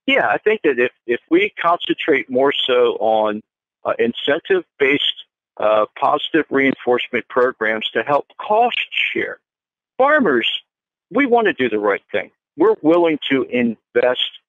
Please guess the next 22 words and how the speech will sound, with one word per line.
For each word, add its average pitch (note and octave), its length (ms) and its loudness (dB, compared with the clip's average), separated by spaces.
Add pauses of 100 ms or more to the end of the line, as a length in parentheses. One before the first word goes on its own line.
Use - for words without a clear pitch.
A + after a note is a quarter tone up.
(320)
our G#2+ 260 -2 (200)
own E3 480 2 (180)
money G#2+ 440 -2 (460)
into C#3 240 0
longer-term C3+ 800 0
conservation A#2 720 -2
practices G#2 760 -4 (640)
as F3 160 2
long F#3+ 300 2
as E3 80 -2 (100)
we D#3+ 160 4
are, D#3 220 0 (160)
are C3+ 200 2
able C#3 240 0
to B2 140 -6
get C3 200 -2 (280)
some E3+ 340 0 (440)
cost D#3+ 280 0
share C3 260 0
assistance - 640 -4
to G2 140 -4
help B2 180 -2